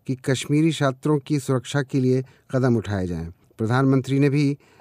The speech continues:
ऐसी ही अपील जारी की। नीति आयोग की सभा में भाग लेने आई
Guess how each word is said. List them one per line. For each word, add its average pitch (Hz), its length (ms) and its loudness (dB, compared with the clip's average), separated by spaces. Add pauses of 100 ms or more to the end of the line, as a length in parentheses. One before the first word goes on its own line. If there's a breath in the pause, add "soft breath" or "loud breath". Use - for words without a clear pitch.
(120 loud breath)
ऐसी 139 260 0
ही 156 120 2
अपील 156 360 0
जारी 123 260 2
की। - 240 -16 (320)
नीति 156 300 4
आयोग 165 420 4
की 185 160 2
सभा 151 380 0
में 160 280 2
भाग 135 320 0
लेने 131 280 4
आई 127 300 2